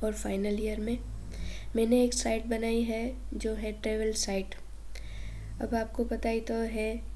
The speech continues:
कि हर किसी को घूमने फिरने का शौक़ होता है, तो इसकी वजह से मैंने सोच के ये वेबसाइट बनाई है कि आपका काफ़ी time waste होता होगा कि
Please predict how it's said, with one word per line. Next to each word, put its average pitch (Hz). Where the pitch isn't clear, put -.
कि 220
हर 208
किसी 220
को 220
घूमने 214
फिरने 214
का 202
शौक़ 196
होता 185
है, 190
तो 233
इसकी 233
वजह 247
से 240
मैंने 233
सोच 233
के 247
ये 220
वेबसाइट 233
बनाई 220
है 214
कि 214
आपका 220
काफ़ी 214
time 220
waste 226
होता 226
होगा 214
कि 208